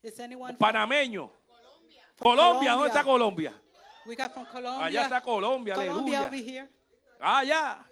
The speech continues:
Speaker 1: From
Speaker 2: Colombia.
Speaker 1: Colombia.
Speaker 2: Y
Speaker 1: Italian.
Speaker 2: de Italia mezclado también
Speaker 1: De
Speaker 2: aquí.
Speaker 1: Italia, yeah.
Speaker 2: Aleluya. Somos,
Speaker 1: Italy,
Speaker 2: somos gente
Speaker 1: Italy.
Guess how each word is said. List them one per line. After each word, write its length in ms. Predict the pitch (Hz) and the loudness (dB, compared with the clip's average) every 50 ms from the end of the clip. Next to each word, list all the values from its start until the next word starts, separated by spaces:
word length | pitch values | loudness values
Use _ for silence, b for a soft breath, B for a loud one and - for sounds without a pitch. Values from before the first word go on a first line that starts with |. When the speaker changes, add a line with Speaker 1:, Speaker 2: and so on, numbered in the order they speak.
| _ _ _ _ | _ _ _ _
Speaker 1:
From 120 | - 156 | -12 -8
Speaker 2:
Colombia. 500 | 143 151 175 220 240 226 214 170 143 120 | -6 -4 -2 -2 -4 -4 -6 -6 -8 -8
Speaker 1:
Colombia. 460 | 117 214 202 214 214 214 214 233 240 226 _ _ _ _ _ _ _ _ _ _ _ _ _ _ _ _ _ _ | -8 -10 -10 -12 -14 -14 -16 -18 -18 -20 _ _ _ _ _ _ _ _ _ _ _ _ _ _ _ _ _ _
Speaker 2:
Y 80 | - 240 | -16 -16
Speaker 1:
Italian. 520 | 233 - - 233 240 - 185 175 - - | -14 -12 -10 -6 -4 -4 -4 -4 -4 -4
Speaker 2:
de 140 | 311 175 170 | -2 -2 -2
Italia 420 | 160 - - 156 214 294 311 285 262 | -2 0 2 2 4 4 2 0 -4
mezclado 340 | 247 - - 240 294 302 | -4 -6 -4 -4 -4 -2
también 260 | 294 247 226 240 269 277 | -2 -2 -2 -2 -4 -4
Speaker 1:
De 60 | 254 | -4
Speaker 2:
aquí. 100 | 233 - | -4 -4
Speaker 1:
Italia, 180 | 359 339 269 269 262 262 | -6 -6 -6 -8 -10 -12
yeah. 160 | 262 254 269 | -14 -14 -16
Speaker 2:
Aleluya. 640 | 277 247 208 220 220 254 226 294 262 233 190 - 220 214 220 233 | -16 -14 -14 -12 -12 -8 -8 -6 -6 -8 -10 -14 -18 -16 -10 -8
Somos, 120 | 247 226 269 | -8 -6 -6
Speaker 1:
Italy, 140 | 262 247 320 | -6 -6 -6
Speaker 2:
somos 240 | 320 214 240 233 208 | -6 -4 -4 -4 -4
gente 160 | 262 262 277 | -4 -4 -4
Speaker 1:
Italy. 280 | 277 226 214 196 170 156 | -4 -4 -4 -4 -6 -8